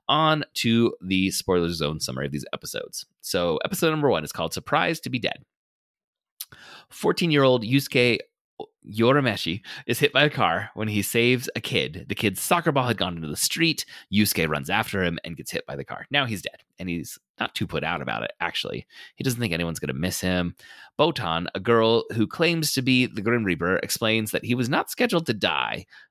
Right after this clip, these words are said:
The spirit world is surprised that he's here already. Also, by the way, the kid would have survived anyway, so your death was meaningless. Uh, <laughs> Botan allows Yusuke to go and see his funeral, Tom Sawyer style, and he's surprised that there's some people who are sad that he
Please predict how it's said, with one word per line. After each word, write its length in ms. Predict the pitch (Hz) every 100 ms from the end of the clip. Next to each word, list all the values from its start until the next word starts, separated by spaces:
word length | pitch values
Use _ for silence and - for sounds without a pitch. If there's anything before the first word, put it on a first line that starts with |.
| -
The 80 | -
spirit 300 | - 427 -
world 180 | 190 180
is 120 | 151
surprised 580 | 135 - 151 143 139 -
that 140 | 101
he's 280 | - 98 90
here 420 | - - 82 64
already. 640 | 53 53 58 55 50 50 - - - _ -
Also, 640 | 147 147 143 143 131 - -
by 220 | 110 98
the 80 | 92
way, 260 | 87 87 -
the 80 | 104
kid 160 | 123
would 140 | 107 95
have 80 |
survived 400 | - 92 85 85 -
anyway, 540 | 92 98 101 98 98
so 160 | - 95
your 200 | 90 92
death 260 | 85 82 85
was 160 | 82
meaningless. 640 | 80 78 76 76 76 - - - - - - -
Uh, 200 | 95 98
<laughs> 100 | -
Botan 800 | - - 185 165 - 160 147 147 - 208 -
allows 560 | - 131 131 139 135 123
Yusuke 640 | 139 143 139 175 131 131 131 - - -
to 340 | 120 110 107
go 200 | 87 139
and 100 | 190
see 100 | 190
his 120 | 180 -
funeral, 360 | 165 104 80
Tom 260 | - 262 233
Sawyer 260 | 349 269
style, 380 | 202 - 69 - _ -
and 100 | 127
he's 220 | 233 359
surprised 540 | - - 170 - -
that 100 | 381
there's 160 | - 403
some 100 | 202
people 280 | 123 110 131
who 180 | 185 190
are 80 |
sad 500 | - - 139 123 151 170
that 100 | -
he 220 | -